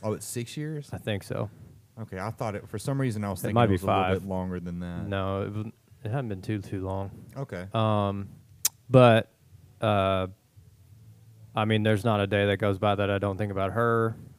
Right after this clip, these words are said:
Speaker 2: Um, I try to call my mom about every single day.
Speaker 1: Yeah.
Speaker 2: See him every weekend. Um, but I think mom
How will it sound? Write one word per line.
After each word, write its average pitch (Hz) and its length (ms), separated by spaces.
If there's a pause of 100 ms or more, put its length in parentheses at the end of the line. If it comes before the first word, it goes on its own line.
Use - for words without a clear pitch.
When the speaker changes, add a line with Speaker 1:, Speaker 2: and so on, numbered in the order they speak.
(160)
Speaker 2:
Um, 95 600 (520)
I 101 80
try 113 280
to 120 80
call 110 340
my 101 180
mom 127 480
about 135 360
every 139 240
single 131 280
day. 123 420 (120)
Speaker 1:
Yeah. 104 260 (120)
Speaker 2:
See - 260
him 117 140
every 107 200
weekend. 110 580 (760)
Um, 101 540 (1120)
but 104 220 (440)
I 117 60
think 160 280
mom 127 520